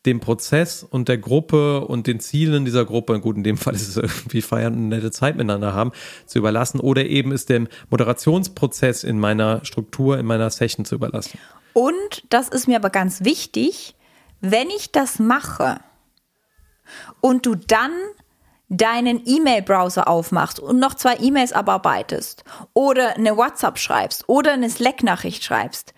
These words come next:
Speaker 2: dann bist du energetisch nicht mehr Teil der Gruppe.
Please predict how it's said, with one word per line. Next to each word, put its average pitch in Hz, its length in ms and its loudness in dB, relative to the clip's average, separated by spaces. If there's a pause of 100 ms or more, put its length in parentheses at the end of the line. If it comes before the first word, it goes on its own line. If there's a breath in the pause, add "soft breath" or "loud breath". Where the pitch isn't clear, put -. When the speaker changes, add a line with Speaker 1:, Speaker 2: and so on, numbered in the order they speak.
(260 loud breath)
Speaker 2:
dann 208 240 4
bist 262 240 0
du 269 120 2
energetisch 233 720 2
nicht 220 260 0
mehr 208 140 2
Teil 190 300 0
der 185 100 2
Gruppe. 185 440 -4